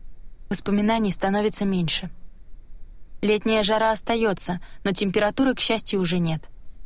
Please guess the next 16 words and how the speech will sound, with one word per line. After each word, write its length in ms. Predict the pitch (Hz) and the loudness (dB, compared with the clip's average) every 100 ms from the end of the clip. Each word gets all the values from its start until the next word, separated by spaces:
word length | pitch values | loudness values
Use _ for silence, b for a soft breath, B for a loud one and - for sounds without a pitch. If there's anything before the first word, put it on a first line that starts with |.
| - - - | -10 -6 0
Я 180 | 220 | 2
сходила 440 | 220 220 208 214 214 | 2 2 4 4 4
с 40 | |
Сарой 320 | - 202 202 | 2 2 2
в 80 | 190 | 2
душ, 260 | 175 175 - B - | 2 0 -2 B -2
освежилась, 720 | - 190 180 170 180 175 - - - - - - | 0 2 2 2 0 0 -2 -6 -12 -12 -6 0
и 40 | |
лицо 320 | 202 - 254 | 2 4 2
опять 300 | 247 233 233 | 2 2 0
немного 380 | 202 190 196 185 | 2 2 2 2
порозовело. 600 | 180 180 175 156 151 156 - - - - - - - - - - - | 2 2 2 0 -2 -6 -10 -12 -12 -12 -12 -14 -10 -12 -12 -14 -2
Первым 380 | 202 190 202 196 | 0 2 2 4
делом, 320 | 208 202 196 | 4 4 4
взяв 260 | 170 185 190 | 2 2 2
рюкзак, 440 | 175 175 214 - | 2 2 0 -2